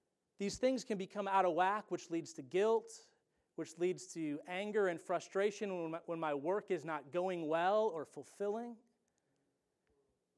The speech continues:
And so there's all sorts of things that could lead me down a road that's really frustrating.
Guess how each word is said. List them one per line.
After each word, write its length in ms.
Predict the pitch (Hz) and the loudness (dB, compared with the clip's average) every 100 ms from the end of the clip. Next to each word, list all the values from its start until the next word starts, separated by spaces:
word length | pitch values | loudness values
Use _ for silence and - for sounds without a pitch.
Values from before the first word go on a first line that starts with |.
| _ _ _ _ 175 | _ _ _ _ -12
And 80 | |
so 100 | - | -8
there's 220 | 170 165 175 | -4 -2 0
all 220 | 208 240 | 0 0
sorts 400 | - 208 202 185 | -2 -2 -2 -4
of 60 | |
things 420 | - 208 185 165 139 | -8 -4 -2 -2 -2
that 200 | 147 - | -2 0
could 200 | 147 131 - _ _ _ _ _ _ _ - | -4 -4 -12 _ _ _ _ _ _ _ -4
lead 320 | 160 196 160 | 0 0 0
me 380 | 175 165 143 147 | -2 0 -2 -2
down 320 | 151 170 165 | 2 2 4
a 80 | 147 | 4
road 400 | 160 170 165 135 | 4 4 4 0
that's 240 | 139 - | -4 -6
really 460 | 143 160 190 156 131 | -10 0 2 2 -2
frustrating. 580 | - 151 - - 117 | -6 -6 -6 -12 -16